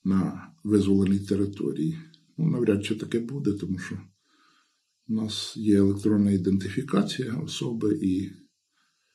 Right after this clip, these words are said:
звірка відбудеться дуже швидко. Але якраз ця величезна територія тепер потребує інших вкладень і інших технологій.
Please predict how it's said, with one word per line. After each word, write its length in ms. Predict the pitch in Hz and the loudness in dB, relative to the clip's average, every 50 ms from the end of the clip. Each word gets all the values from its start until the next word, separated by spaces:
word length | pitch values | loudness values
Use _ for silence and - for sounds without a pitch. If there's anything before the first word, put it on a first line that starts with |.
| _ _ _ _ _ _ _ _ _ _ _ | _ _ _ _ _ _ _ _ _ _ _
звірка 580 | - - - 101 110 123 117 110 - - 98 | -10 -6 -4 -2 4 4 4 4 4 2 4
відбудеться 560 | 98 104 104 104 107 107 101 101 101 - 98 | 4 6 4 4 2 2 2 2 2 0 0
дуже 240 | 87 92 104 98 101 | 0 2 0 0 0
швидко. 600 | 101 - - - 87 80 80 - - - - - - - - _ _ _ _ _ _ _ _ - | -2 -2 -2 2 2 2 2 0 -6 -10 -12 -14 -14 -16 -20 _ _ _ _ _ _ _ _ -10
Але 380 | - 107 98 101 104 104 101 - - - - _ _ _ _ _ _ _ _ | -4 -2 0 2 0 0 -2 -4 -12 -20 -20 _ _ _ _ _ _ _ _
якраз 640 | - - - - 113 117 110 - - - - - - | -6 -4 0 2 4 4 4 2 0 -6 -8 -12 -6
ця 140 | - - 113 | 2 4 6
величезна 540 | 104 107 113 117 113 - 110 101 110 110 101 | 6 8 6 6 6 4 4 6 6 4 4
територія 640 | 101 101 110 113 113 - - 165 165 151 127 113 | 4 2 2 2 2 4 6 8 8 8 8 6
тепер 380 | - - 104 101 - 117 104 - | 4 2 -2 0 0 -2 0 0
потребує 800 | - 104 - 107 110 104 104 113 120 123 120 113 110 107 101 - - _ _ _ _ _ _ _ - - - _ - _ _ _ _ _ | -2 0 4 4 4 4 4 4 6 6 8 6 6 4 0 -6 -16 _ _ _ _ _ _ _ -20 -20 -20 _ -20 _ _ _ _ _
інших 400 | - 135 131 117 - - 113 107 | 2 2 2 4 4 4 4 4
вкладень 880 | - - - - - - - - - 135 135 127 - 131 120 113 110 - | 2 -4 -10 -16 -18 -20 -10 0 2 4 4 6 6 6 6 6 6 6
і 240 | - 110 113 107 120 | 6 6 8 8 6
інших 340 | 123 123 113 - 127 113 | 4 2 2 2 0 0
технологій. 920 | - - - 113 - 127 117 107 107 117 127 123 113 101 90 92 87 - | 0 0 0 0 2 2 2 2 4 4 4 4 4 2 2 -4 -8 -8